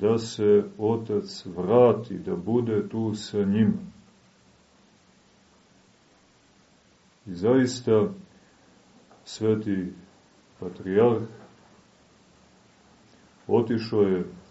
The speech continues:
poslije toga caru Teodosiju, mlađem, osjetivši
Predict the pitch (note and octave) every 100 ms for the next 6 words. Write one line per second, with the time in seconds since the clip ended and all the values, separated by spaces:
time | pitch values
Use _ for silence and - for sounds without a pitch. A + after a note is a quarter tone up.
0 | - - - - - - - G#2+ A2 A2
1 | G2+ A#2 A#2+ G#2+ G#2 - A#2+ A#2 G2+ G2
2 | F#2 F2+ A#2 C#3 C#3 B2 A2+ G2+ F2 D#2
3 | - - - - - F#2 F2 A2+ B2+ A2+
4 | A#2 G#2 F2+ - - - - - - -
5 | - - - - F#2+ - C3+ C#3+ C#3 B2
6 | - A#2+ A2 G#2+